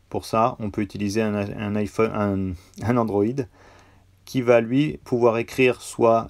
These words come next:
des U R L, soit des informations comme des mails ou encore des adresses,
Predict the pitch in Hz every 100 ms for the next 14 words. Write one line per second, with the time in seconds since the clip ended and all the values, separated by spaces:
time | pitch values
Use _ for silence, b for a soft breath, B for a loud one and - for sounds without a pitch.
0 | 107 104 104 107 95 95 110 107 - 110
1 | 104 104 107 104 101 - 107 107 b b
2 | - 110 104 101 110 101 98 107 110 -
3 | b b - 120 113 104 113 117 113 -
4 | 104 95 107 107 107 98 101 - -